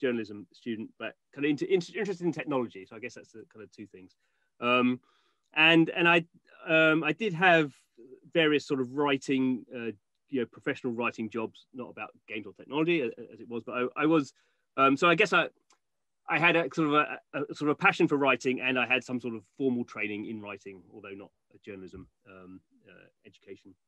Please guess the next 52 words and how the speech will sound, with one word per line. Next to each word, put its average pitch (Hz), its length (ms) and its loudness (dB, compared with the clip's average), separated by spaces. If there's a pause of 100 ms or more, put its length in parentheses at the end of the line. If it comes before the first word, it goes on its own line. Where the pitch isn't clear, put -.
(920)
Um, 143 360 2
and, 160 360 4 (460)
uh, 139 300 4
but, 170 260 -4
but 185 160 2
how 208 180 4
I 214 60 8
got 180 200 2
<laughs> - 20 -4
my, 180 180 4
my 156 140 4
first 156 240 2
job 156 100 2
in 139 120 2
games, 139 420 2 (100)
uh, 123 60 -6
journalism 127 340 2
was, 135 140 0
was 143 120 -2
actually, 135 380 -2
um, 123 380 -4
a 123 60 -16
fr-, - 180 -16 (340)
one 147 100 -4
of 139 60 0
my 127 100 0
friends 123 360 0
got 123 180 -2
a, - 40 -2
<laughs> - 120 -10
got 170 160 -4
a 175 60 8
job 160 220 2
in 151 60 0
games 143 200 2
journalism. 120 340 0
So 131 100 -4
that's, 143 160 -8 (280)
that's 170 100 -6
sort 165 120 2
of 139 40 0
a 135 60 0
terrible, 139 520 4 (320)
um, 123 380 0 (340)
not, 156 240 -8
not 151 220 -6
very 135 180 0
easy 131 260 -2
to, 123 280 -8
to - 80 -16
replicate, 117 580 -6
um, 113 480 -10